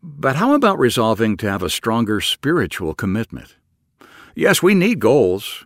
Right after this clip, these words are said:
we need objectives, we need things to aim for in life,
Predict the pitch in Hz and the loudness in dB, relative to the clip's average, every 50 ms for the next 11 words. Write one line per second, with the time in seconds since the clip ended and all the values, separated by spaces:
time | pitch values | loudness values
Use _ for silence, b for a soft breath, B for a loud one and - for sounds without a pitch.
0 | _ _ - - 101 107 98 90 98 110 110 104 80 - 110 110 110 - - 73 | _ _ -4 -2 0 0 2 2 2 2 2 0 0 0 0 0 0 0 -4 -10
1 | 67 67 65 - - b b b b b b b b - 117 123 180 220 185 - | -10 -10 -12 -14 -18 b b b b b b b b 0 2 2 4 2 2 2
2 | 165 151 151 147 127 - 151 - - 127 156 180 170 - - 76 71 64 65 69 | 2 2 2 0 0 0 0 0 2 2 0 0 0 -2 -2 -4 -4 -4 -4 -6
3 | 69 78 92 95 85 64 52 - - - - | -4 -2 -2 -2 -2 -4 -8 -14 -18 -20 -20